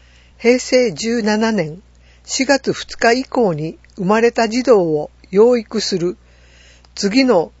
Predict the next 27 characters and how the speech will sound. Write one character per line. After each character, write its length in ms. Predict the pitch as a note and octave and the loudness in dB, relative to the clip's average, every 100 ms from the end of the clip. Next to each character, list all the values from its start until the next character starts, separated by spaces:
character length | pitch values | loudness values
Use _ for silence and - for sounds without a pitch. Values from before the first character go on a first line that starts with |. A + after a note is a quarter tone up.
| _ _ _ _ | _ _ _ _
い 100 | G#3+ | -8
ず 120 | E3 B3 | -4 -2
れ 140 | C#4+ | 0
か 160 | - C4 | 0 0
の 100 | G3+ | 0
世 200 | - F3+ | -2 -4
帯。 260 | D#3+ D3+ D#3+ _ _ _ _ _ _ _ _ _ _ _ _ _ _ _ _ _ | -6 -8 -14 _ _ _ _ _ _ _ _ _ _ _ _ _ _ _ _ _
物 200 | D#3+ F#3 - | -6 -6 -6
価 160 | C4+ C4 | -8 -6
高 280 | - A#3+ | -4 -4
騰 280 | B3 B3+ A#3 | -4 -6 -6
対 340 | - G3 G3+ G3 | -6 -6 -2 -2
応 320 | F#3+ F#3 C#4 _ _ _ | -2 -4 -10 _ _ _
重 300 | D#3 G#3+ B3 | -8 -4 -4
点 300 | A3 A#3+ A3+ | 0 0 0
支 180 | - A#3 | -4 0
援 200 | B3 A#3 | 0 -2
給 260 | - A#3+ A#3 | -6 -6 -4
付 180 | A3+ - | -6 -4
金。 320 | G3+ G3 B3 _ _ _ _ _ _ _ _ | -2 -4 -6 _ _ _ _ _ _ _ _
非 160 | - - | -18 -4
課 180 | B3+ B3+ | -4 2
税 220 | C4+ C4+ | 2 2
世 200 | - C4 | 0 0
帯 280 | A#3 G3+ F3+ | 2 2 2
へ 80 | F#3 | -2
の 180 | D#3 | -2